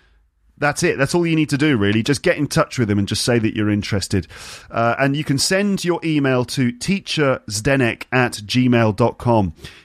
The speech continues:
Teacher, obviously, T E A C H E R. Zdenek is spelled Z D E N E K. So T E A C H E R Z D E N E K at gmail dot com.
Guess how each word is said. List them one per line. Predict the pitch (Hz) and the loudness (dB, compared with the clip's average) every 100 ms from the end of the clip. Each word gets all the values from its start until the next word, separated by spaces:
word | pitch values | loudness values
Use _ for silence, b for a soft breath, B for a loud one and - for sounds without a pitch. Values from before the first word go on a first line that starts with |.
| B | B
Teacher, | - - 220 214 - 120 - | -6 -2 0 -2 0 2 2
obviously, | - 117 107 - 104 127 | 2 0 0 -2 -2 -2
T | - 143 123 | 0 0 0
E | 120 117 | 0 -2
A | - 110 110 110 | 0 2 2 0
C | - - 123 110 | -2 -2 0 2
H | 107 104 - - | 2 0 -6 -4
E | 117 104 | -2 0
R. | 92 90 95 135 B B B B - | 0 0 -2 -4 B B B B -10
Zdenek | 104 110 190 151 143 - - _ _ _ | -6 0 2 2 -2 -8 -18 _ _ _
is | - - | -12 -4
spelled | 117 107 104 | 0 0 0
Z | 101 98 135 127 - _ - 92 | -4 0 0 0 -6 _ -16 -6
D | 135 127 127 123 - | 0 2 2 -2 -2
E | 131 135 | -2 0
N | 117 113 110 - | 0 2 0 0
E | 123 | -2
K. | 107 113 98 82 78 | -2 -2 -2 -2 -6
So | - 95 | -4 -4
T | - - | -4 -6
E | 190 113 | -4 -6
A | 92 90 | -4 -6
C | 87 - 123 | -6 -6 -4
H | 87 92 - | -4 -4 -6
E | 113 98 | -6 -4
R | 92 87 82 | -4 -4 -4
Z | 90 135 143 92 | -2 2 2 0
D | 90 95 92 92 b b b | -2 0 0 -4 b b b
E | 170 160 | -2 0
N | 95 90 87 - b b | 0 -2 -2 -6 b b
E | - 180 | 0 0
K | - 107 78 78 - b b b | 2 0 -2 -6 -12 b b b
at | 139 135 | 0 0
gmail | 113 165 160 147 135 | 0 -2 0 0 0
dot | 156 - | -2 -2
com. | 196 170 | -2 -2